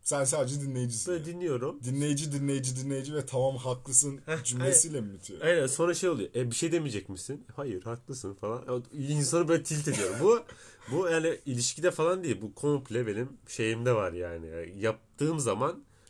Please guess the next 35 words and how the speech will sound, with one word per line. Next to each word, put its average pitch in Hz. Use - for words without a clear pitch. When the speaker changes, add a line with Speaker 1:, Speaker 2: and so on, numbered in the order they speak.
Speaker 1:
Tüm, 135
Speaker 2:
atıyorum, 123
anneme 151
babama 147
Speaker 1:
tüm 147
Speaker 2:
da 135
yaparım. 120
Speaker 1:
ilişkilerinde 113
var 120
Speaker 2:
Ar-, -
Speaker 1:
yani. 104
Speaker 2:
yani 131
arkadaşlara 139
da 139
yaparım, 135
dostlara 131
da 131
yaparım. 107
O 151
şey 117
değişiyor 107
yani. 82
Speaker 1:
Dostlar. 98
Speaker 2:
Dostlar 113
ve 113
işte -
Speaker 1:
<laughs> -
Dostlar. 120
Speaker 2:
yol 202
arkadaşları 104
falan. 95
Ben 151
de 165
böyle. 147
Sende 143